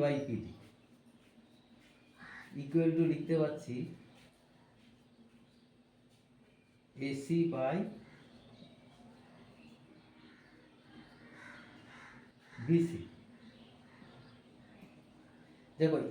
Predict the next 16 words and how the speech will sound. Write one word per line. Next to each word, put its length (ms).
ইএফটা 460
এটা 220
হচ্ছে 160
মধ্যবিন্দু, 540
সুতরাং 320
লিখতে 300
পারি 180
পিডি 360
by 280
ডিএটাকে 640
লিখতে 280
পারি 160
আমরা 180
টু 100
ডিই, 280
টু 140